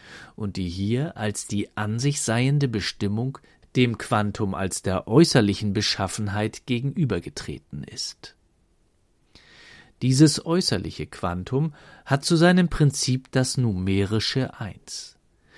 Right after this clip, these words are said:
das dessen an sich Bestimmtsein ausmacht. Und die Beziehung des numerischen Eins ist die äußerliche, und die nur durch die Natur des unmittelbaren Quantums als solchen bestimmte Veränderung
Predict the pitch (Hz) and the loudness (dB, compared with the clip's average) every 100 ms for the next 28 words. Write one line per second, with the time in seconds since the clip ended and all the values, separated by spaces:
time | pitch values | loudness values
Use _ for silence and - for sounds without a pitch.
0 | - - 92 113 107 120 - 120 120 113 | -14 -8 -2 0 0 -2 -4 -4 -2 0
1 | 120 127 - 135 - - 139 117 - 69 | 0 -2 -4 -6 -6 -4 -4 -4 -8 -10
2 | 78 - - - - - - - - - | -12 -14 -12 -12 -10 -10 -12 -20 -20 -20
3 | - _ _ _ _ _ _ - 135 160 | -20 _ _ _ _ _ _ -16 -12 -10
4 | 87 - - 156 165 107 101 90 - 87 | -8 -6 -2 4 4 4 0 -4 -4 -4
5 | 87 92 101 113 - 147 95 92 92 101 | -2 0 2 0 2 -2 -2 -6 -4 -6
6 | - 113 - - 127 - 151 - - 85 | -6 -6 -6 0 0 2 2 4 2 -4
7 | 76 - - - _ _ - - - - | -8 -10 -18 -20 _ _ -20 -20 -20 -16
8 | - 95 101 110 123 143 160 143 - 135 | -10 -4 -2 2 4 4 4 2 2 2
9 | 127 - - 135 147 156 120 - - - | 2 0 -2 2 2 4 2 0 -6 2
10 | 147 160 156 156 147 147 139 151 147 - | 4 4 2 0 2 4 4 2 0 -2
11 | 104 107 113 123 - - 131 - - 87 | 0 0 -2 -2 -4 -4 -6 -6 -4 -4
12 | 87 - 110 117 - - 104 120 139 - | -4 -4 -4 -4 -6 -4 -4 -4 -6 -4
13 | - 107 104 110 117 143 | -6 -2 -2 0 0 0